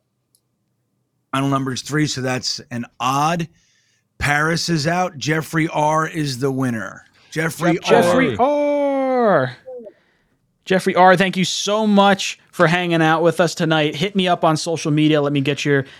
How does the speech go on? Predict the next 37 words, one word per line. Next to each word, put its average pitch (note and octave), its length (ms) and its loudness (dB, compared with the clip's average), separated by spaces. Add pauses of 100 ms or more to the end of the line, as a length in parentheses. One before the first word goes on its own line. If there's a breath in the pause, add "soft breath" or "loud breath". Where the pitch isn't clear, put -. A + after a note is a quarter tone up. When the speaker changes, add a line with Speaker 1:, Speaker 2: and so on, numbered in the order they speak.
(140 loud breath)
Speaker 3:
information F#3+ 720 0
so D3+ 180 -4
we D3 100 -2
can C#3+ 160 0
send D3 300 -4
you C#3+ 100 2
out C3+ 300 2 (340 soft breath)
a, C3 300 0
uh, C3 220 0
a C#3 80 -2
t-shirt D3+ 720 -4 (180 soft breath)
for D3 140 0
hanging C#3+ 300 0
out C#3 120 0
with C3 140 -4
us C3 140 -4
tonight. C#3 220 -2
Guys, F3 280 0
thank G3+ 160 -4
you D#3+ 40 -6
so F#3+ 280 -4
much E3 240 2
for F#3+ 240 -2
all E3+ 360 6
the D#3+ 140 2
incredibly D3 580 2
generous C#3+ 440 -2
donations. C3+ 580 -4 (300 loud breath)
This D3+ 160 2
is D3+ 80 -6
going D#3 180 0
for D3+ 200 2
a C3+ 40 2
really C#3+ 400 4
good C3 240 0
cause. C#3 420 4 (420 loud breath)
Guys, G3 340 0